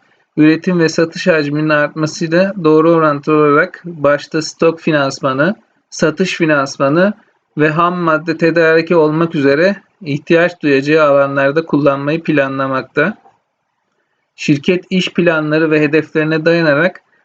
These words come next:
başta ham madde alımları, enerji giderleri, satış ve pazar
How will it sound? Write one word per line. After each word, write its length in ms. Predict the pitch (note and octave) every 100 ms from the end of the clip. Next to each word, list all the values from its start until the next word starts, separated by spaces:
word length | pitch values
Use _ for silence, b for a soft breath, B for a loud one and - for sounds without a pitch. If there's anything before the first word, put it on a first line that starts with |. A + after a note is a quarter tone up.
| _ -
başta 440 | D#3 D#3 - F3+
ham 160 | F3 F3
madde 380 | F3 E3 D#3+ F3+
alımları, 600 | E3 C#3+ C#3 C3+ D#3+ G#3+ - _ _ _ -
enerji 480 | D3 D3+ D#3 D#3 E3+
giderleri, 540 | E3 D3 C3 C3 E3
satış 440 | E3+ E3+ E3 F#3 F3
ve 140 | E3
pazar 560 | E3 D#3 F3+ F3+ -